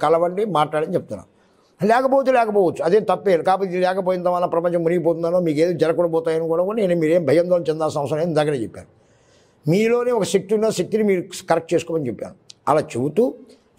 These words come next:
ఈ కుంభరాశి గురించి నేను మాట్లాడేటప్పుడు ఈ కుంభరాశి అంటే ధనిష్ట మూడు, నాలుగు పాదములు, శతభిష నాలుగు పాదములు, పూర్వభద్ర మూడు పాదం కలిసి కుంభరాశి అవుతుంది. ఈ కుంభరాశి వారికి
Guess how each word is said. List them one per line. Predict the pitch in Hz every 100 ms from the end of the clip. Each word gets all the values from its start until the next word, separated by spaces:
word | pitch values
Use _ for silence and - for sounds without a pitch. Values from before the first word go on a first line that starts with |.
| 170
ఈ | 185
కుంభరాశి | 143 175 190 175 180
గురించి | 175 156 165
నేను | 127
మాట్లాడేటప్పుడు | 143 165 165 156 170 214 - _ _ - 175
ఈ | 151
కుంభరాశి | 160 196 208 190 190
అంటే | 185 185 147
ధనిష్ట | 170 - 180 160
మూడు, | 175 170
నాలుగు | 160 151 151
పాదములు, | 151 160 165 - - _ -
శతభిష | 151 196 180 185
నాలుగు | 165 180 165
పాదములు, | 165 160 165 - _ _
పూర్వభద్ర | 143 190 196 190 175 151
మూడు | 180 160
పాదం | 165 165 151
కలిసి | 143 180 120
కుంభరాశి | 135 160 156
అవుతుంది. | 151 151 160 196 _ _ - 151
ఈ | 196 165
కుంభరాశి | 185 214 220 208
వారికి | 208 202